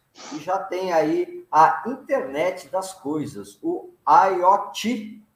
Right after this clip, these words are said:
né? São dispositivos que são conectados com o módulo central via Wi-Fi, né?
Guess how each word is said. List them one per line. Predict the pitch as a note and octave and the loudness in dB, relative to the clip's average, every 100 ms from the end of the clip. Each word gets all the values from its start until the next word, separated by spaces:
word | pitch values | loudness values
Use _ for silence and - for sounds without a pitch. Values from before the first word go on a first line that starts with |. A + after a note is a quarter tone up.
| _ _ _ _ | _ _ _ _
né? | A#2 G3+ G#3 - _ | 0 0 -2 -12 _
São | - F#3+ A3 C4 C#4 | -12 0 2 2 2
dispositivos | C#4 G#3+ - G3 - - - E3 F#3+ A3 | -4 -10 -6 -6 -6 -16 -12 -10 -10 -14
que | - - | -14 -14
são | F#3 F3 | -14 -12
conectados | F#3 E3 E3 _ D3 D#3 - | -12 -10 -12 _ -2 -2 -4
com | F3 | -10
o | D3+ | -6
módulo | C3+ D#3+ E3 D3+ D3 | 2 2 2 -2 -8
central | - A#2+ - A2+ B2 D#3 F3 - - - _ _ _ | -8 -8 -6 2 6 8 8 4 -6 -16 _ _ _
via | C3 E3+ G3 A3+ B3+ C4+ - - | -10 -6 2 6 6 4 -4 -10
Wi-Fi, | - C#4+ - G3+ G#3+ G#3+ - - _ _ _ _ _ _ _ _ _ _ _ | -2 -2 2 4 6 4 -10 -20 _ _ _ _ _ _ _ _ _ _ _
né? | G#2 - - | -6 -6 -6